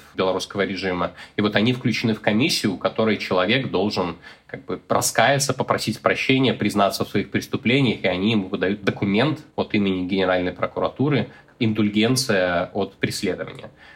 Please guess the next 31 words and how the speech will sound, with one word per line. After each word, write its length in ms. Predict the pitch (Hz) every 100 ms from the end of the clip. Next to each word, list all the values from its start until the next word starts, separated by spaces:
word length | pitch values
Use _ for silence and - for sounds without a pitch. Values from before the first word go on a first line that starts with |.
| - 101
Ну 180 | 120
и 720 | 131 123 123 117 113 110 101
сама 260 | - 113 117
эта 160 | 117 110
схема, 500 | - 131 123 110 95
они 180 | 104 104
её 80 |
пытались 340 | - 110 101 95
дважды 340 | 107 101 92
запускать, 680 | 92 - - - 156 - - 113
и 280 | 98 95
дважды 360 | 95 107 113 101
она 440 | 87 92 95 92 -
не 160 | 107 120
очень 240 | 113 117
показывает 560 | 107 98 101 95 95 -
эффективность, 640 | - 104 - 170 131 90
да, 140 | 101 101
там 120 | 104
несколько 340 | 107 - -
человек 360 | - 120 107 -
всего 320 | - 92 90
ей 160 | 92 95
воспользовалось, 680 | - - 180 156 104 95 - -
ну 120 | 101
и 80 | 127
явно 300 | 107 113 120
массовой 480 | 107 110 - 113 104
она 100 | 98
не 120 | 104
стала. 420 | - 95 85 90